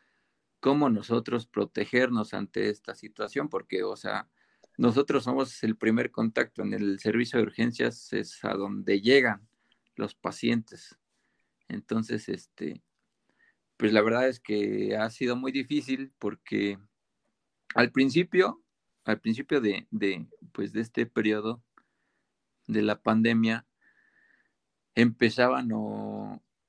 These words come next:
nosotros como, te repito, ámbito, este, privado, pues, llegaban las personas que al, al principio llegaban las personas que venían de viajes de otros países.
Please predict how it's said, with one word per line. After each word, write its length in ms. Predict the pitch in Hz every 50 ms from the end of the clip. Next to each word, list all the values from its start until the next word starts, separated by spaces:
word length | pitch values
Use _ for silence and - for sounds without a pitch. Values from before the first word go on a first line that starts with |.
| _ _ _ _ _ _ _ _ _ _ _ _
nosotros 480 | - 127 123 123 127 139 - 135 131 117
como, 480 | - 110 104 104 104 101 98 101 101 - - _ _ _ _ _ _ _
te 140 | - 107 104
repito, 520 | - 107 104 - - - 110 - _ - 104
ámbito, 840 | 104 107 107 110 - _ - 107 98 110 110 107 104 101 101 98 101 _ _ _ _ _ _ _ _ -
este, 400 | - - 113 110 _ _ - 110
privado, 580 | - - 117 113 113 117 113 117 117 117 113 113
pues, 180 | - 107 101 101
llegaban 480 | 107 104 104 107 110 107 110 107 104
las 160 | 104 110 107
personas 600 | _ _ - 98 104 107 107 104 107 104 107 -
que 480 | _ - 104 104 104 92 - - 117 120 _ _ _ _ _ _ _ _ _ _ _ _ _ _ _ _ _ _ _ _ _ _ _
al, 240 | - 107 110 110 110 -
al 180 | 117 113 107
principio 480 | - - 113 117 110 - 120 - - 123
llegaban 320 | 117 113 104 107 107 110
las 100 | 113 113 -
personas 460 | _ 95 95 - 107 107 113 113 -
que 100 | - 95
venían 360 | 90 98 101 104 107 110 117
de 120 | 107 104 101
viajes 480 | 104 107 - - - - _ 110 98
de 80 | - 104
otros 260 | 104 - 104 107 -
países. 560 | _ - 95 104 101 101 - - _ - _